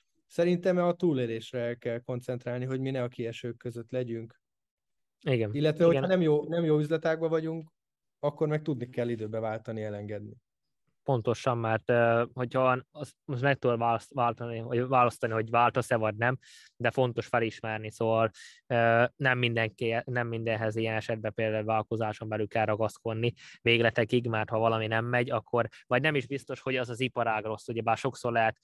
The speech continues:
Speaker 2: ö, mi is saját példákot, mi kezdtük első évet, ugyebár ez a, az import-exporttal, ö, és aztán ez a covid tesztek mentek, vagy ez a covid maszkok, egyéb dolgok mentek egy ideig, de nem lehetett örökre csinálni, és kellett váltani,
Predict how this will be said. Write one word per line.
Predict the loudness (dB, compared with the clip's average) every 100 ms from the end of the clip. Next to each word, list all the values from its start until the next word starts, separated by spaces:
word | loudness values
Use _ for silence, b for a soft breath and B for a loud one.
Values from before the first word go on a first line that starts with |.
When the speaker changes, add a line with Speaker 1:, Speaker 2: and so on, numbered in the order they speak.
| B B
Speaker 2:
ö, | 0 2
mi | 2
is | 0 0 -2
saját | 2 2 2
példákot, | 2 0 0 0 -4 -8 -12
mi |
kezdtük | -4 -2 -2 -6 -10 _
első | -2 0 0 -2
évet, | -2 -2 -6 -4
ugyebár | -4 0 2
ez | 0 -2
a, | -6 B B -8
az | -2
import-exporttal, | 0 0 0 0 0 -2 0 -2 2 2 2 -2 B B
ö, | -2 2 0
és | 0 -4
aztán | -4 -4 -4 -4 -6 _ _ _ _
ez | -4 -2
a |
covid | 0 2 0
tesztek | 0 -4 -4 -6
mentek, | -6 -4 -6 -2
vagy | 0
ez | 0 0
a |
covid | -2 -2 -2 -6 B B
maszkok, | -2 -2 -2 -2
egyéb | -2 -2
dolgok | 0 -2 2
mentek | 0 0 -4
egy | -10 -8
ideig, | -2 -2 -2
de | -2
nem | 0 0 0
lehetett | -2 -2 -6
örökre | -6 -4 -6
csinálni, | -8 -8 -6 -4 -6 -8 B
és | -8
kellett | 2 6 6 6
váltani, | 4 4 0 -6